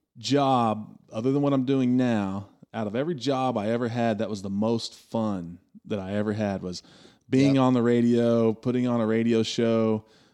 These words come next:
Speaker 1: uh, getting up and doing commercials in the morning and recording them to be aired throughout the month.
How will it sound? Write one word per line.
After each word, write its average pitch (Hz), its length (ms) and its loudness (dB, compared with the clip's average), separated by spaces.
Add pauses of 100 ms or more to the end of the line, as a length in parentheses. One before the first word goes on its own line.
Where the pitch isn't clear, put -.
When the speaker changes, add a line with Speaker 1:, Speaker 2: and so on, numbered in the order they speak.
(100)
Speaker 1:
uh, 101 340 -2
getting 123 340 0
up 123 140 -2
and 101 140 -4
doing 107 480 -2
commercials 117 640 -2
in 117 120 0
the 110 60 0
morning 117 460 2
and 98 80 -4
recording 113 480 -2
them 113 220 -2
to 104 100 -10
be 110 240 -2
aired 110 380 -2
throughout 110 240 -4
the 92 80 -6
month. 110 500 -2